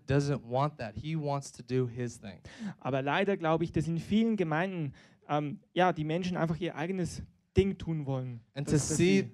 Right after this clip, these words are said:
Speaker 1: the kingdom come on earth as it is in heaven, we have to have a heart of humility. And something that's so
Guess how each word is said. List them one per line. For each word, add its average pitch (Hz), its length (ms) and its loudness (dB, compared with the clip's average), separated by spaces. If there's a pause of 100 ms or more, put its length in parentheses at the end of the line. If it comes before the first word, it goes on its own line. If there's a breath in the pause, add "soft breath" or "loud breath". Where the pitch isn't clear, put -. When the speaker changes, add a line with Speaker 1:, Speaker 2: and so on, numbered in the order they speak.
(100)
Speaker 1:
the 139 80 6
kingdom 160 460 0
come 160 280 2
on 127 200 2
earth 139 440 4
as 135 180 -2
it 147 100 4
is 143 160 2
in 135 80 -4
heaven, 135 360 0
we 127 160 0
have 147 260 -4
to 139 60 -8
have 135 240 0
a 117 80 -2
heart 127 180 2
of 123 100 -4
humility. 123 500 4
And 120 120 -4
something 151 360 -6
that's 123 180 -8
so 160 440 4